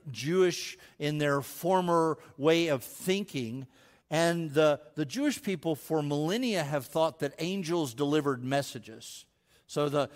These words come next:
the angels would have told Moses what to say, the angels would have told Samuel what to say, the angels would have told the prophets what to say. And so,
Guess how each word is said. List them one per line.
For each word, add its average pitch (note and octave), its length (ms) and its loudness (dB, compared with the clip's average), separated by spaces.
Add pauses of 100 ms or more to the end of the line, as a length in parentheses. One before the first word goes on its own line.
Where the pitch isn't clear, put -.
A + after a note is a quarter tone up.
(100)
the D3 160 0
angels G3+ 440 2
would E3+ 140 0
have D#3 80 -4
told D#3 260 0
Moses D#3 540 2
what D3+ 180 -2
to D3+ 80 -10
say, D3 420 0
the A#2+ 200 -4
angels F3 400 -4
would D#3+ 100 0
have D3+ 80 -2
told C#3+ 260 -4
Samuel D3 520 -4
what C#3+ 140 -2
to C#3 100 -10
say, C3+ 420 0 (300)
the B2 160 -2
angels F#3 400 2
would D#3 140 2
have D3 100 0
told D3+ 200 0
the C3+ 60 -2
prophets D3+ 540 0
what D3 160 -4
to C#3+ 80 -8
say. C#3+ 300 0
And C#3 100 -4
so, D3+ 160 0